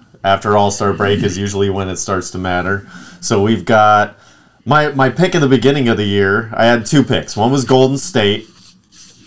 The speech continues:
you know, because they didn't have Klay. And I'm like, man, if they're w-, within the first couple weeks of the season, I'm like, all right, as soon as Klay comes back, they're gonna be whatever. So they're, they're second favorite to the Suns. They're at four and a half to one to win the whole thing.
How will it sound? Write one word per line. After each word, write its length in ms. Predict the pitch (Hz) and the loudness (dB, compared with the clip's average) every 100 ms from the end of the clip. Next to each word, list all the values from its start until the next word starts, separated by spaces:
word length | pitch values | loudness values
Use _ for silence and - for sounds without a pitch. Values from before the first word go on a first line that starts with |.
| - - | -20 -4
you 120 | 120 | 0
know, 260 | 113 107 104 | 0 0 -2
because 520 | 104 110 107 104 - | -6 -2 2 2 2
they 120 | 107 | -2
didn't 220 | 107 117 | 0 0
have 200 | 117 120 | 2 0
Klay. 680 | - 117 113 110 110 110 104 - - - - - - | -2 -2 0 2 0 -4 -8 -14 -20 -18 -16 -12 -4
And 300 | 98 95 101 | -2 0 -2
I'm 80 | 101 | -2
like, 220 | 98 98 | -2 -4
man, 160 | 127 | -4
if 100 | 98 | -4
they're 200 | 120 117 | -2 -4
w-, 180 | - 101 | -6 -12
within 340 | 123 120 117 117 | -6 -2 0 0
the 80 | 101 | 0
first 240 | 120 107 | -2 0
couple 200 | 117 104 | -4 -2
weeks 200 | 104 104 | -4 -2
of 60 | 95 | -4
the 60 | |
season, 260 | - 107 92 | -4 -4 -4
I'm 140 | 87 | -6
like, 200 | 85 87 | -6 -4
all 120 | 92 | -2
right, 180 | 82 80 | -2 -4
as 100 | 80 | -6
soon 120 | 120 | -6
as 100 | 104 | -6
Klay 220 | - 98 - | -4 -4 -4
comes 240 | 92 80 | -8 -6
back, 240 | 92 87 | -4 -4
they're 100 | 92 | -4
gonna 160 | 87 90 | -8 -6
be 140 | 85 | -6
whatever. 340 | 82 78 76 80 | -6 -8 -10 -8
So 180 | - 117 | -2 2
they're, 380 | 131 127 120 - _ | 4 2 -2 -12 _
they're 140 | 127 | -2
second 480 | 127 - 127 117 101 | -2 0 0 0 -6
favorite 460 | - 98 95 95 92 | -4 -2 0 -2 -4
to 80 | 107 | -6
the 120 | 85 | -6
Suns. 420 | - 104 82 80 80 | -4 -4 -4 -6 -4
They're 200 | 98 95 | -2 -2
at 60 | |
four 200 | - 95 90 | -4 -6 -4
and 80 | |
a 40 | 82 | -4
half 180 | 85 - | -4 -6
to 80 | 82 | -8
one 140 | 82 | -8
to 60 | 80 | -8
win 160 | 80 | -8
the 80 | 78 | -8
whole 160 | 85 80 | -8 -8
thing. 320 | 82 73 | -10 -12